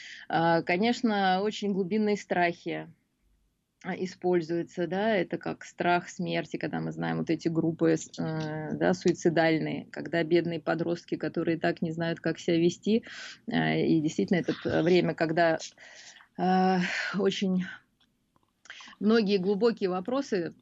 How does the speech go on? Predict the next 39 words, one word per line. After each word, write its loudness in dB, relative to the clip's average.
э, -12
подросток -2
должен -2
решить, -2
да, 2
что -2
такое 2
жизнь, 0
что -4
такое -2
смерть, -2
что -4
такое 0
свобода. 2
Э, 2
не 4
всегда 4
возможно 0
это -4
обсудить, -8
к -20
сожалению, -2
с -14
родителями, 0
я -2
уж -8
не -2
говорю 2
еще 2
с 2
кем-то. 0
И 4
вот, 4
э, -4
цепляют, 4
да, 2
вот -6
этих -8
несчастных -8